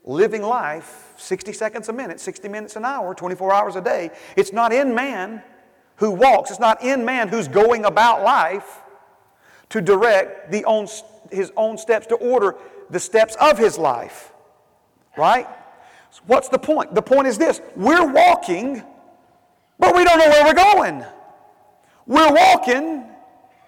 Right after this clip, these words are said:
but we don't know how to get to where we want to be. We're walking without any real sense of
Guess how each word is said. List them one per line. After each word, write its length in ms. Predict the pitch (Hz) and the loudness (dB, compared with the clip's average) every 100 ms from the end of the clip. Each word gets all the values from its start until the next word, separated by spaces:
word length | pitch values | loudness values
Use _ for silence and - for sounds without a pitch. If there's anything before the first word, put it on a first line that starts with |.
| _ _ _ _ | _ _ _ _
but 160 | - 311 | 2 4
we 80 | 320 | 6
don't 120 | 330 | 6
know 80 | 330 | 6
how 140 | 302 | 4
to 120 | 330 233 | 4 4
get 220 | 349 370 | 2 2
to 80 | 277 | 0
where 260 | 285 311 | 4 4
we 100 | 320 | 4
want 240 | 302 294 320 | 4 2 2
to 80 | |
be. 420 | 277 381 349 185 - - - _ _ | 0 0 0 -4 -12 -20 -20 _ _
We're 400 | 139 165 330 349 | -8 2 4 6
walking 640 | 330 370 - 226 269 294 - - - - _ _ _ _ _ _ _ _ _ _ _ _ _ _ _ _ _ _ _ _ _ _ _ _ _ _ | 6 6 4 2 0 -2 -14 -20 -20 -20 _ _ _ _ _ _ _ _ _ _ _ _ _ _ _ _ _ _ _ _ _ _ _ _ _ _
without 320 | - 143 151 156 | -16 -8 -6 -6
any 200 | 202 202 | -8 -12
real 280 | 180 185 | -10 -12
sense 540 | 175 - 190 151 - - | -12 -16 -16 -16 -18 -20
of 520 | 143 135 123 113 _ | -16 -14 -14 -18 _